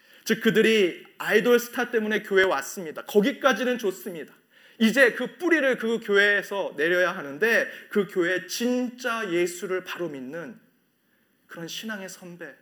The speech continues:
신앙의 어른들을 만나지 못했던 것입니다. 그래서 그들은 신앙의 뿌리를 그곳에 내리지 못했습니다. 간단히 말씀드리면 삶으로 전도가 되지 못한 것입니다.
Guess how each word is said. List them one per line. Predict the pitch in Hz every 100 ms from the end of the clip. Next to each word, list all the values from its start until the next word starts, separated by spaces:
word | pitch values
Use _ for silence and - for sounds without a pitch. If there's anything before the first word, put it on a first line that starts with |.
| _ _ _ _
신앙의 | - 233 220 208
어른들을 | 143 156 202 214 208 220 170 104 - -
만나지 | - 160 180 185 185
못했던 | 147 - 151 - 147
것입니다. | 139 - 113 110 _ _ _ _ _ _ _ _ _ _ _ _ -
그래서 | 190 190
그들은 | 165 185 190
신앙의 | 233 208 196 -
뿌리를 | 196 175 160
그곳에 | 156 156 - 151 113 -
내리지 | 139 135 135
못했습니다. | 135 110 143 - 123 - -
간단히 | - 170 170 214
말씀드리면 | 196 180 - 202 196 190 220 226 123 - - -
삶으로 | - - 294 294 262 233 202 156 120 -
전도가 | - - 170 180 185 180
되지 | 151 123 131
못한 | 117 - 127
것입니다. | 131 110 - - _